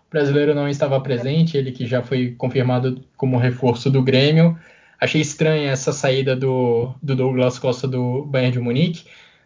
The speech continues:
Na verdade, foi estranha essa passagem do Douglas Costa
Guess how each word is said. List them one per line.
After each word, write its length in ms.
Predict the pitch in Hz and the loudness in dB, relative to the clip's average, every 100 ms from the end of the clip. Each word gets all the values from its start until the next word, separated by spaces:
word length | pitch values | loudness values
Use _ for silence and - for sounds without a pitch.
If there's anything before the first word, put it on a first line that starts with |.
| _ _ | _ _
Na 80 | 220 | 2
verdade, 300 | 170 170 165 | 6 6 4
foi 100 | 165 | 2
estranha 800 | 160 - - 160 160 147 165 - | 2 0 4 6 6 2 -4 -8
essa 280 | 147 127 147 | -8 -2 -2
passagem 640 | 160 143 - 139 135 127 | -2 -4 -2 -2 -2 -6
do 100 | 127 | -6
Douglas 400 | 127 131 127 120 | -8 -6 -6 -8
Costa 500 | - 123 120 - 117 | -6 -6 -6 -6 -8